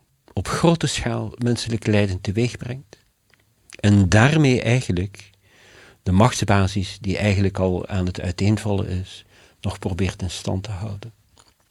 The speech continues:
Dat is wat er gebeurt. Wanneer je in de tegenovergestelde richting wilt werken,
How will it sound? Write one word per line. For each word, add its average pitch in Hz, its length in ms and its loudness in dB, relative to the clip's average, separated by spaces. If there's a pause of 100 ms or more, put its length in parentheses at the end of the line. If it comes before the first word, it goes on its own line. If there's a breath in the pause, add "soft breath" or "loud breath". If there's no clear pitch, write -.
(460)
Dat 98 200 -2
is 98 120 -4
wat 98 180 -4
er - 80 -10
gebeurt. - 400 -14 (1700 loud breath)
Wanneer 131 340 8
je 135 120 2
in 117 180 4
de 104 140 4
tegenovergestelde 120 1000 4
richting 123 400 -2
wilt 98 220 -4
werken, - 400 -8